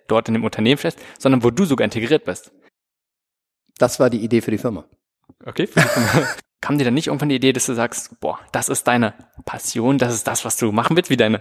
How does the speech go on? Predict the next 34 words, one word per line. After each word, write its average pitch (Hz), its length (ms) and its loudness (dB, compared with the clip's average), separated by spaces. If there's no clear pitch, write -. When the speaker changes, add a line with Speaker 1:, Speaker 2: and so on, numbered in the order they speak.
Speaker 1:
Berufung?" 131 540 0
Speaker 2:
Ich - 100 -20
weiß 104 160 -2
gar 104 140 -2
nicht, 101 120 -2
was 101 100 0
ich - 60 -10
sagen 101 220 -4
soll, 98 180 -2
ohne 101 440 -2
zu - 80 -10
übertreiben, 104 380 2
aber 104 260 0
ich - 140 -8
glaub, 117 260 2
<laughs> - 260 -14
nee, 117 420 4
ich 110 220 -2
war 117 160 2
wirklich - 320 2
nie, 110 100 2
<laughs> 127 100 2
also 131 260 4
ich 135 80 -2
glaub, 139 200 4
ich - 100 -2
hab - 160 -2
nie 139 420 4
realisiert, 123 800 2
dass 123 160 2
es - 160 -8
machbar 110 800 0
sein 95 480 0
könnte, 95 640 -2